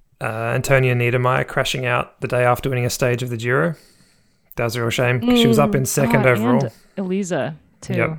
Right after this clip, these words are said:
Speaker 2: Yes, because that battle between Elisa, I think, and Annemiek would have been interesting, or at least the, the duo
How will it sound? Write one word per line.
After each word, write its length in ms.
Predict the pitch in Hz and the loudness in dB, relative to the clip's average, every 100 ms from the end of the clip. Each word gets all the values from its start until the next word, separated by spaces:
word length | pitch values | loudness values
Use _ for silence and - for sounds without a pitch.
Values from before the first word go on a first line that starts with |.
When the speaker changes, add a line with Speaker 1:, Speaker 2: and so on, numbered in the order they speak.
| - | -12
Speaker 2:
Yes, 760 | 175 196 202 196 - - - - | -2 4 4 4 0 -8 -10 -10
because 680 | 220 220 208 196 190 - - _ _ _ _ - | -8 0 2 2 0 -6 -8 _ _ _ _ 0
that 260 | 190 - 190 | 2 2 2
battle 240 | 190 196 | 2 2
between 420 | 190 190 190 180 | -2 -4 -4 -4
Elisa, 640 | 156 180 180 185 185 165 - | -4 -2 -2 -2 0 2 2
I 80 | 64 | -2
think, 400 | - 175 170 - | -4 -6 -6 -8
and 460 | 165 165 156 170 - - _ _ - | -6 -4 -4 -6 -10 -18 _ _ -6
Annemiek 420 | 175 165 170 170 175 | -2 0 -2 -4 -4
would 80 | |
have 80 | 170 | -4
been 140 | 170 160 | -4 -6
interesting, 560 | 170 - 170 170 160 | -8 -8 -8 -4 -4
or 320 | 147 165 156 175 | 0 0 0 -2
at 120 | 165 | -2
least 400 | 180 175 - - - | -2 -2 -6 -8 -6
the, 380 | 170 156 - - | -2 0 -2 -6
the 180 | 165 156 | -10 -10
duo 460 | - 170 151 139 | -2 0 2 0